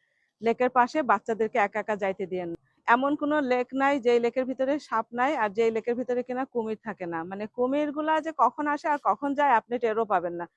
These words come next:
তো আপনি রিস্ক কেন নিবেন? বাচ্চাদেরকে একা ভুলেও বাইরে ছাড়ে দিয়েন না, লেকের কাছে যাইতে দিয়েন না।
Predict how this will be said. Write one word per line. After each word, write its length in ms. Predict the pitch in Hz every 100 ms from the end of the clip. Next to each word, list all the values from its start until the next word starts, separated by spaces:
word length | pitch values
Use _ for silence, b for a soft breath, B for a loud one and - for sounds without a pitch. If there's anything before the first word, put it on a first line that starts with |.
| _ _ _ -
তো 40 | 294
আপনি 240 | 285 277 285
রিস্ক 260 | 294 - -
কেন 140 | 277 277
নিবেন? 280 | 247 214 208
বাচ্চাদেরকে 580 | 196 208 247 254 254 302 254
একা 260 | 208 254 269
ভুলেও 420 | 196 220 233 339 - 381 _ _ 185
বাইরে 300 | 214 220 247
ছাড়ে 240 | 254 247 240
দিয়েন 200 | 247 254
না, 140 | 269 285
লেকের 300 | 208 202 240
কাছে 220 | 247 262
যাইতে 280 | 247 247 262
দিয়েন 200 | 247 262
না। 140 | 269